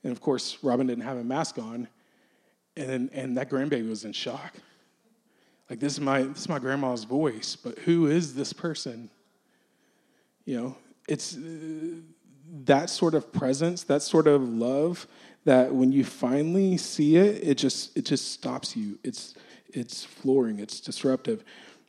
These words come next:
<clears throat> So these two ship passengers that we meet are John and Mary.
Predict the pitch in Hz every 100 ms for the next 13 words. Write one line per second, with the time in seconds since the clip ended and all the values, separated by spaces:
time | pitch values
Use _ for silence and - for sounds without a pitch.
0 | _ _ _ _ - 226 190 147 120 -
1 | - 170 151 147 - - - 190 185 -
2 | 180 - 139 143 - 143 131 123 139 127
3 | 120 127 135 123 123 135 127 131 131 123
4 | 120 95